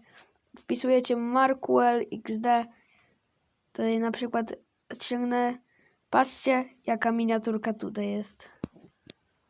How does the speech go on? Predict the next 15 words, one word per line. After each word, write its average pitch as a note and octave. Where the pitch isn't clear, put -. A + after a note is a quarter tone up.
To A3+
Skrypi. G#3+
Jedno A3+
wyświetlenie. A3
Kto B3
mnie G#3
oglądał? G#3
Kuba A3
Osoch. A3
Wbijajcie A#3
na A#3+
jego A#3+
kanał. G#3+
Pewnie A3
tak. G3+